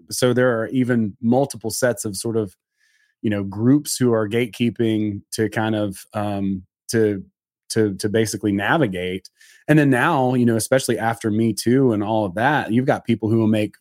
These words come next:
false accusations just to ruin someone's reputation.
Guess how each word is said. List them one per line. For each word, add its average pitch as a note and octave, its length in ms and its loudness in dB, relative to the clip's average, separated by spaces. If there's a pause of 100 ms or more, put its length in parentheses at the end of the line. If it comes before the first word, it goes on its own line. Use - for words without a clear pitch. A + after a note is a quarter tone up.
false D3 340 0
accusations F#2+ 1000 -6
just - 260 -4
to G#2+ 80 -2
ruin G#2+ 340 2
someone's G2 720 -2
reputation. B2 800 -2